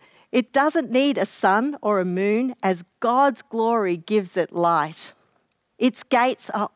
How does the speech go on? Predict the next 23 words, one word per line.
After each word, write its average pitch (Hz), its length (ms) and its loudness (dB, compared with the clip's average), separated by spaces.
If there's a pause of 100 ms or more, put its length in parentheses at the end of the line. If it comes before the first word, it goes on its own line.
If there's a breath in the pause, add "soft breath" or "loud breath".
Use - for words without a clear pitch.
(140)
always 233 580 4
open 175 520 -4 (480 loud breath)
and 208 320 2
nothing 254 480 -2
impure 190 760 -2
will 185 220 -4
ever 165 340 0
enter. 175 500 -6 (920 loud breath)
And 269 180 2
then 339 140 4
it 359 100 -2
goes 262 260 4
on 190 420 2 (100)
in 226 160 2
the 226 60 2
next 233 360 -2
chapter 175 400 0
in 196 260 -2
Revelation 226 680 0
twenty-two, 226 680 -4
one 180 260 -4
to 185 100 -16
five. 160 640 -2